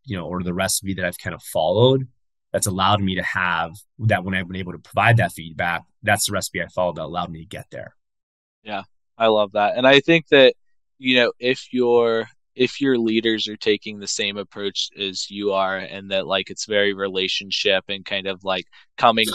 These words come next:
Speaker 2: from a good place, that they're then going to understand, like, even if I don't deliver, even if Ivan doesn't deliver this feedback perfectly to me, um, one, it's coming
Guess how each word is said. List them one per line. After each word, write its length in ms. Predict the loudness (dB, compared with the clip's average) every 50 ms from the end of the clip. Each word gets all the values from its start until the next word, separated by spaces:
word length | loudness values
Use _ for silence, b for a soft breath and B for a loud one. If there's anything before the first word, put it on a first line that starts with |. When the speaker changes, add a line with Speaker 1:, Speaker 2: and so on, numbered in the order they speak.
| -4
Speaker 2:
from 280 | _ 0 0 0 0 -2 -2
a 140 | -2 -2
good 280 | 0 2 0 0 0 0
place, 480 | _ _ 2 4 4 4 2 0 -4 -2 2
that 200 | 2 2 2 0 _ _ _ _ _ _ _ _ _ _ _
they're 360 | 6 6 8 10 8 8 6
then 300 | 6 2 2 2 2 0
going 280 | -2 -2 -2 -2 -2
to 60 | -2 -4
understand, 480 | -4 -2 -4 -6 -6 -4 -4 -4 0 0
like, 180 | -2 0 2
even 240 | 0 2 2 2 0
if 120 | 2 4 4
I 120 | 4 4
don't 280 | 4 4 2 2 2 -2
deliver, 520 | -4 -2 0 0 -2 0 0 -2 -2 -2 -4 _ _ _ _
even 240 | 2 4 4 6 6
if 120 | 6 4 4 4
Ivan 380 | 4 6 6 8 6 6 4 4
doesn't 340 | 2 2 2 2 -2 -10 -8
deliver 440 | -4 0 0 0 0 -2 -4 -6
this 220 | -6 -6 -6 -6 -6
feedback 460 | -4 -4 -6 -2 2 2 2 2 2 _ _
perfectly 640 | -4 -2 -2 -2 -4 -10 -12 -6 -6 -4 -4 -4 -6 -6 -4
to 220 | -2 0 0 0
me, 300 | 0 -4 -8 -10 -10 -14 _ _ _ _ _ _ _ _ _ _ _ _ _ _ _
um, 560 | 2 4 4 4 4 2 0 -2 -8 -14 -20 _ _ _ _ _
one, 380 | 0 4 6 8 8 8 6 2
it's 180 | -2 -2 -6
coming 320 | 0 0 0 2 2 -4